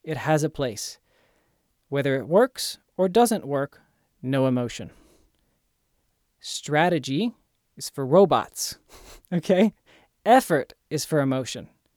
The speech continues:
okay? Strategy robot. Effort. Emotion. Okay? Separate the two.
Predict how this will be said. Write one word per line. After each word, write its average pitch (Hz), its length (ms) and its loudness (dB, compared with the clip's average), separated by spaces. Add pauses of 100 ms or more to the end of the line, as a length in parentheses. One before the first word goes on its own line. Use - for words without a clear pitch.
(320)
okay? 185 320 -4 (300)
Strategy 170 800 0 (600)
robot. 151 420 4 (920)
Effort. 175 460 0 (560)
Emotion. 135 560 -4 (640)
Okay? 190 340 -2 (240)
Separate 160 640 0
the 147 80 -6
two. 135 320 -6